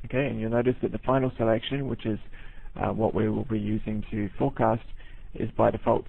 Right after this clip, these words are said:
set to the standard chain ladder or volume weighted average. But these industry, industry row you can set in manually or copy and paste in numbers. For instance, I can just enter in three point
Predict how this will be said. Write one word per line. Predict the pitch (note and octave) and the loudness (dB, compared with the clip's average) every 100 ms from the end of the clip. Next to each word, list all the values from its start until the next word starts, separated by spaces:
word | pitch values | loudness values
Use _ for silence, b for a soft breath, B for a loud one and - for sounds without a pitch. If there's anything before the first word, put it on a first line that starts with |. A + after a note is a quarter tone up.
| - | -2
set | G2+ G#2+ | -2 -2
to | |
the | A2 G#2+ | -6 -6
standard | A2+ G#2+ G#2 | -4 -2 -2
chain | - G#2 | -4 -4
ladder | G2+ G#2 F#2 | -4 -4 -4
or | G2 | -6
volume | - G#2 G#2 | -6 -6 -4
weighted | G#2 F#2+ G#2 | -4 -2 -2
average. | A2+ G2 - - - - - - - - - - - - - | -2 -4 -6 -10 -12 -12 -12 -12 -10 -10 -10 -10 -10 -10 -4
But | - | -2
these | A#2+ C3 | 2 2
industry, | C#3+ D#3+ - C3 A#2+ G#2 - - | 2 2 4 4 4 2 -4 -4
industry | C3 D3+ C#3+ C3+ | 0 0 0 0
row | A2+ A2+ | 2 4
you | G#2+ F2 | 2 -2
can | A2 G#2+ G#2 - - | -4 -4 -4 -8 -4
set | A#2 A2+ | -2 -2
in | G#2+ | 0
manually | G#2+ A2+ A#2+ B2+ B2 | 0 0 2 4 4
or | G#2+ G#2 | 4 0
copy | G#2+ A#2+ - | 0 -4 -2
and | A2 G#2 | -2 0
paste | A2+ A#2 - | 2 0 0
in | A#2 | -2
numbers. | A2+ B2 C#3 C#3+ B B B B - | 0 2 2 2 B B B B -4
For | G2+ | -2
instance, | G#2 - A2 G#2+ | -2 -4 -4 -2
I | G#2+ | -2
can | G#2 | -2
just | G#2+ G#2+ | -4 -4
enter | G#2+ G2+ G#2+ | -4 -4 -4
in | G#2+ G2+ | -4 -6
three | - G#2+ | -6 -4
point | A2+ A2+ | -4 -4